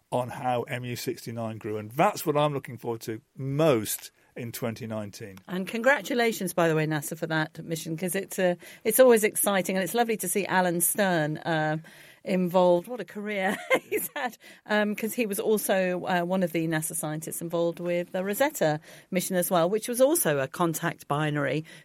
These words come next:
Speaker 2: two bodies that had somehow, uh, accreted together.
Speaker 1: Yeah, but, um, s-, sixty-seven P, uh, has degraded in shape since it became
Speaker 2: Yes,
Speaker 1: a
Speaker 2: it's the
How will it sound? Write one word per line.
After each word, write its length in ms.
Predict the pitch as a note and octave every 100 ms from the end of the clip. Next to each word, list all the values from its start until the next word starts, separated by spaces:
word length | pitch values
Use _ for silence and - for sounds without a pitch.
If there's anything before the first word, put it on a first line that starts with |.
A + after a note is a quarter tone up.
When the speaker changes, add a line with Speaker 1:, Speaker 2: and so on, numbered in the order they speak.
| -
Speaker 2:
two 400 | - G3+ G3 F3+
bodies 600 | D#3 D#3 D#3+ D3 D3 - - -
that 180 | - -
had 160 | E3 -
somehow, 560 | E3+ D#3+ D3 D3 C#3 - - - _ -
uh, 120 | E3
accreted 500 | E3+ - G3 E3+ E3+
together. 540 | - E3 E3 D#3 - D3 _ _ -
Speaker 1:
Yeah, 320 | E3 A#3 E3 -
but, 400 | C3+ C#3+ - -
um, 300 | D3 C#3 C3+ - _ _ _
s-, 160 | - - -
sixty-seven 680 | - F3 E3 - E3 D3 C3
P, 460 | - F3 D3+ B2 A#2+
uh, 40 | C#3 C3+
has 120 | C3+
degraded 500 | A#2+ C3 C#3 D3 C3
in 140 | B2+ A#2+
shape 460 | - F3 D3 -
since 260 | - B2+ B2
it 80 | B2+
became 200 | A#3 D#3
Speaker 2:
Yes, 120 | C3
Speaker 1:
a 40 |
Speaker 2:
it's 80 |
the 40 | F#3